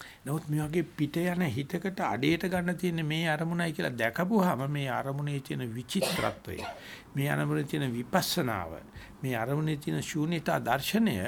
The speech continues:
මේ මිනිස්සයා පුදුම විදියට තිරිහං කරනවා. සියලු පව් වලට සමාව දෙනවා. ඊට තේරෙන පටන් ගන්නවා මේක තව වඩන්න ඕනේ. මම දැන් තමයි රංකිරිකට ගාගත්තා විතරයි.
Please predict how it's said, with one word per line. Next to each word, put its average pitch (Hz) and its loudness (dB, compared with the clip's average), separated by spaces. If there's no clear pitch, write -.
මේ 156 -4
මිනිස්සයා 147 -6
පුදුම 247 -4
විදියට 180 0
තිරිහං 117 -6
කරනවා. - -14
සියලු 214 4
පව් 165 2
වලට 208 2
සමාව 123 -2
දෙනවා. 85 -12
ඊට 185 0
තේරෙන 175 2
පටන් 208 0
ගන්නවා 247 0
මේක 196 2
තව 160 -2
වඩන්න 127 6
ඕනේ. 101 4
මම 110 -4
දැන් 117 -2
තමයි 127 -4
රංකිරිකට 127 -2
ගාගත්තා 123 0
විතරයි. 151 4